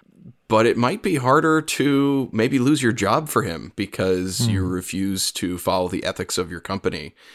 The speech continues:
Speaker 2: Mm-hmm.
Speaker 1: Or it might be harder because you lose a relationship with a loved one because you believe in Christ and you are winsomely sharing the gospel, but they don't want to hear it.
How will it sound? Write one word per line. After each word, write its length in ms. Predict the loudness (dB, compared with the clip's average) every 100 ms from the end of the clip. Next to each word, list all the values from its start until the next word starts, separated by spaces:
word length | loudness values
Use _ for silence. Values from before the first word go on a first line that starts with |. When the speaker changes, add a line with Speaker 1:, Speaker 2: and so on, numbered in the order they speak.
| -16 -6
Speaker 2:
Mm-hmm. 180 | -4 2
Speaker 1:
Or 500 | 4 6 6 4 2
it 240 | 0 -2
might 220 | 0 0
be 120 | 0 0
harder 340 | 2 2 2
because 500 | 0 -4 -2 -2 -2
you 160 | -2 -2
lose 400 | 0 0 -2 -2
a 220 | -2 -2 -2
relationship 800 | -4 -6 -4 -2 -2 -4 -6 -14
with 380 | -6 -2 -2 -2
a 140 | -4 -2
loved 260 | -2 -2
one 300 | -4 -6 -8 -16 _ -16 -10
because 720 | -8 -6 -2 -2 -2 -6 -10
you 280 | -16 -8 -4
believe 260 | -2 0 0
in 80 | 0
Christ 380 | 2 0 0
and 100 | 0
you 120 | 2 4
are 80 |
winsomely 540 | 4 2 2 2 2 0
sharing 300 | 2 2 2
the 80 | 2
gospel, 480 | 0 0 -2 -4
but 360 | -2 -2 -2 -2
they 120 | -2
don't 160 | -2 -2
want 180 | -6 -6
to 60 |
hear 180 | -6 -6
it. 200 | -8